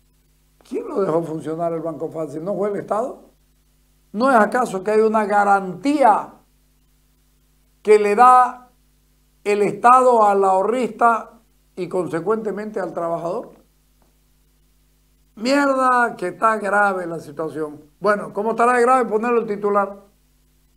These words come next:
Ahora resulta que el ahorrista, el ahorrista que hizo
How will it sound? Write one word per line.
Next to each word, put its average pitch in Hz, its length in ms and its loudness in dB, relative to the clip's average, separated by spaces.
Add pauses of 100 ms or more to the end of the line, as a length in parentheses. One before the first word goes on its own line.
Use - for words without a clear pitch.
(380)
Ahora 277 320 6
resulta 262 580 0
que 214 300 2
el 214 100 2
ahorrista, 240 920 2 (1800)
el 214 200 4
ahorrista 262 840 2 (840)
que 233 220 8
hizo 247 340 2